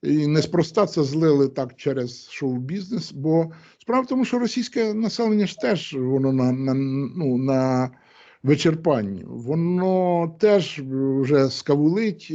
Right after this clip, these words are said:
не знає, як з цієї ситуації ви-, вигребти. І найголовніше, що прекрасно росіяни знають, що за всі злочини, які, е, в Україні вчинені, їм доведеться платити не одному поколінню.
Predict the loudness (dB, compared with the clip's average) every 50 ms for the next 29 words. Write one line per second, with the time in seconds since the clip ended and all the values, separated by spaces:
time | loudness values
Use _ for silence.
0 | -2 0 0 0 -2 0 -2 -2 -2 0 0 0 0 0 0 0 0 0 2 2
1 | 4 4 2 2 -2 -12 -10 -4 -2 -2 -2 -2 -4 -6 -2 0 0 0 -2 -2
2 | -2 -2 -2 -2 -2 -6 -4 2 4 4 4 4 2 0 -4 0 4 4 4 4
3 | 2 -2 -12 -12 -8 -4 -2 0 0 0 0 -2 -4 -4 -2 -2 -2 -2 -2 -6
4 | -20 -20 -20 -20 -20 -20 -20 _ -4 0 4 6 6 6 6 6 6 6 6 4
5 | 2 2 -2 -4 -2 -4 -4 -4 -4 -4 -2 -2 -2 -2 -2 -2 -2 -2 -2 -2
6 | -2 -4 -4 -2 -2 -4 -2 -2 -2 -2 -2 -2 -2 -2 0 0 0 0 0 -2
7 | -4 -4 -2 0 2 2 2 2 0 -4 -2 -2 -2 -4 -4 -4 -4 -4 -4 -4
8 | -4 -2 0 0 0 0 0 0 -2 -2 -2 0 0 0 2 2 2 0 0 -2
9 | -2 -4 -4 -4 -2 -2 -2 -2 -2 -4 -6 _ _ -20 -20 -20 -16 -4 0 2
10 | 4 4 6 6 4 6 4 2 2 2 -2 -4 -2 0 -2 -2 0 0 0 0
11 | 2 2 2 0 0 -2 0 2 2 4 4 2 2 0 -2 -2 0 0 -2 0
12 | -2 -4 0 2 0 2 2 0 0 -2 -2 -4 -6 -8